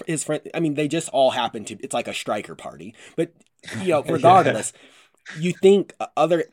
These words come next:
Speaker 1: professional athletes are going to allow you to s-, tell him he can't be there and they're just gonna go along with it? Like, you, you may have just ruined your entire sports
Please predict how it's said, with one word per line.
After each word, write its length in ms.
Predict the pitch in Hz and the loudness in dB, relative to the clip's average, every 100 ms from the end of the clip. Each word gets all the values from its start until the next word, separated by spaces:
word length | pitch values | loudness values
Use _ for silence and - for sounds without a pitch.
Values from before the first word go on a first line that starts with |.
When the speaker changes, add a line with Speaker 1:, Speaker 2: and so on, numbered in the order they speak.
| - | -8
Speaker 1:
professional 540 | 147 156 160 156 135 | -2 0 0 0 -4
athletes 680 | 127 131 131 92 90 92 - - | -2 -4 -6 -12 -14 -12 -14 -8
are 120 | 127 | -6
going 240 | 120 123 127 | -4 -6 -6
to 140 | 131 | -4
allow 220 | 110 110 | -2 -2
you 160 | 120 117 | -2 -4
to 100 | 110 | -6
s-, 260 | 101 - - | -6 -6 -8
tell 240 | - 123 | -6 -4
him 160 | 120 117 | -4 -6
he 160 | 110 120 | -8 -8
can't 260 | 123 104 | -8 -6
be 160 | 117 113 | -6 -6
there 140 | 104 | -6
and 100 | 101 | -8
they're 80 | 104 | -8
just 180 | 107 - | -8 -10
gonna 140 | 110 | -8
go 160 | 98 98 | -6 -6
along 280 | 82 90 110 | -8 -10 -10
with 180 | 143 | -8
it? 80 | 180 | -4
Like, 240 | 156 143 - | -2 -2 -8
you, 260 | 127 143 160 | -14 -12 -12
you 260 | 139 147 | -12 -8
may 180 | 160 160 | -4 -2
have 160 | 151 123 | -2 -4
just 200 | 131 113 | -8 -10
ruined 580 | 107 139 135 110 110 | -8 -6 -4 -6 -10
your 180 | 117 117 | -10 -10
entire 460 | 113 110 127 120 101 | -10 -8 -6 -6 -6
sports 540 | - 117 113 107 - | -10 -10 -10 -10 -14